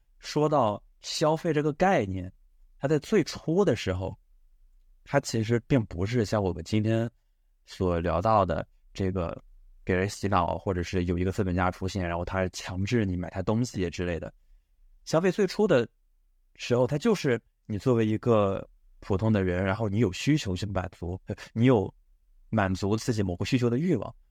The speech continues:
然后你就去做了。然后我在准备今天这个播客之前，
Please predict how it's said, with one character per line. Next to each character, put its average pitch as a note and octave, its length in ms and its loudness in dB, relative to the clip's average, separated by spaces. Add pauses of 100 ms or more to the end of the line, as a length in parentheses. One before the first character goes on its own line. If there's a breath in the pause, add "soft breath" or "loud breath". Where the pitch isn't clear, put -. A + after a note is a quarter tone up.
(160)
然 A#2+ 160 0
后 D3 60 2
你 F2+ 80 -4
就 G#2 80 0
去 A#2+ 80 -4
做 B2 300 4
了。 - 80 -8 (1400)
然 B2 100 2
后 F3 160 6
我 G#2 260 4 (280)
在 A2+ 440 2 (120)
准 G2 160 -4
备 A#2 80 0
今 B2 120 -2
天 C3 140 0
这 C3 100 2
个 A2 80 0
播 A#2 160 2
客 A#2+ 140 0
之 A2+ 100 -2
前， G2 320 -6